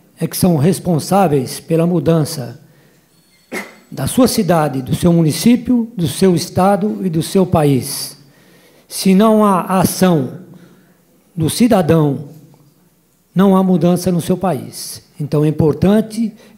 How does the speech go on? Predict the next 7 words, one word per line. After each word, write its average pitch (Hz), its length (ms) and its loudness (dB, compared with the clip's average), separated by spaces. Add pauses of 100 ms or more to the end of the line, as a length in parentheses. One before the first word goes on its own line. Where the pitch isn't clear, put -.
fico 185 420 -2 (800)
muito 262 520 2 (440)
satisfeito 214 840 0
com 214 140 0
a 202 80 0
presença 175 840 0 (520)
maciça 220 880 0